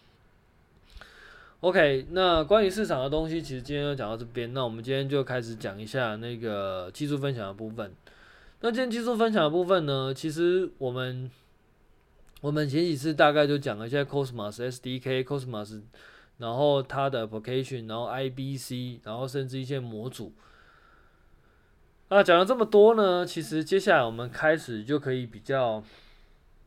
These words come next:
比较具体的讲一些 Cosmos 的链了，链 application。那首先呢，我们还是再，呃，重新定义一下为什么会 Cosmos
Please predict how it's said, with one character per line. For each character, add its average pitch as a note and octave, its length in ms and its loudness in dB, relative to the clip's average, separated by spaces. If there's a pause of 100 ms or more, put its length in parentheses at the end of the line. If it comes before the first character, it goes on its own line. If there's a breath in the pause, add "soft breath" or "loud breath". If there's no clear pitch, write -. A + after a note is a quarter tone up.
(640)
比 B2 100 -12
较 C#3+ 380 4
具 F3+ 240 -4
体 G#2+ 160 -12
的 A2+ 120 -6
讲 G2+ 280 -10
一 C3 60 -8
些 B2+ 400 -2
Cosmos B2+ 640 -8
的 G2 160 -10
链 G#2 280 -8
了， - 120 -20 (220)
链 D3 180 0
application。 G2+ 600 -12 (1000 loud breath)
那 B3+ 140 0
首 E3 180 2
先 G#3+ 240 4
呢， E3+ 460 0 (100)
我 C#3+ 120 -6
们 C#3+ 180 -4
还 C#3 160 0
是 E3 380 6
再， C#3+ 500 6 (200)
呃， A#2 220 -8
重 D#3 220 -4
新 F#3+ 140 0
定 G3 120 0
义 D#3+ 120 0
一 D3+ 180 -2
下 C#3 160 4
为 D#3 160 2
什 B2+ 100 -8
么 A2+ 140 -10
会 C3 280 -2
Cosmos C3+ 560 -6